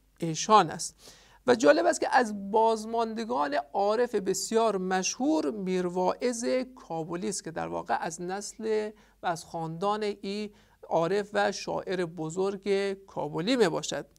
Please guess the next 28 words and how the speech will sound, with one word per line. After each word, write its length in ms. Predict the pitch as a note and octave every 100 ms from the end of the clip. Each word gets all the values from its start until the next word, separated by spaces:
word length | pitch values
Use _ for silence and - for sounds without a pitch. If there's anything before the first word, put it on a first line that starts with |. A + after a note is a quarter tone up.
| - - - _
در 180 | B3+ B3+
سال 360 | B3 C4+ C4+ C4
دوازده 480 | A#3 A#3 A#3 C4
هفتاد 380 | A#3+ G#3+ - G#3
و 40 | G#3
پنج 300 | A#3+ B3 A#3
هجری 500 | G3+ G3 G#3 A#3+ G3
شمسی 680 | - F#3+ F#3 F3+ B3 G3
در 500 | E3+ - G#3 A3 G#3+
ولایت 520 | F#3+ F3+ F3+ F#3 F3+ E3
کابل 480 | - E3+ E3+ F3
به 200 | E3 E3
دنیا 380 | D#3+ D#3+ E3+ G#3+
می‌آید 420 | B3+ A#3 B3 B3 B3 _ _ _ -
در 140 | G3
واقع 240 | G#3 G#3+
شایق 500 | G#3 - G#3 G#3+ -
جمال. 540 | G#3+ G#3+ A3 A#3+ C4+ B3+ - - - -
و 380 | F#3+ G#3 A#3+ A#3+
جالب 360 | G#3 A3+ B3 A#3+
است 220 | F#3+ -
که، 240 | F3+ E3 - - _ -
اه، 840 | G3 G3 F#3+ - A#3+ G3+ A3 G#3
خواندن 680 | G3 - G#3 G#3+ G#3 B3 B3
و 100 | A3+
نوشتن 600 | G#3+ G3 G3 F#3+ A3+ A3+
را 160 | G#3+ F#3
در 420 | E3+ F3+ F#3+ F#3